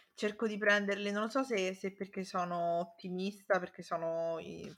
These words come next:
folle, semplicemente ignorante, m'ha detto, "Eh, ma sai, eh, co-, una mia collega conosce un'amica che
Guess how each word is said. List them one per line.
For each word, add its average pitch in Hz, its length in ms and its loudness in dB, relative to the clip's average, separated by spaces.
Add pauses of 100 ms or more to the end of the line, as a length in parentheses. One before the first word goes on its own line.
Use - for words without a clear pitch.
folle, 196 440 6
semplicemente 175 600 -4
ignorante, 175 1000 2 (440)
m'ha 185 120 2
detto, 196 580 0 (140)
"Eh, 311 140 2
ma 254 160 0
sai, 269 580 4 (340)
eh, 196 800 2
co-, 208 360 -4
una 247 200 -2
mia 294 380 0
collega 247 680 2
conosce 254 520 -2
un'amica 226 520 -2
che - 120 -20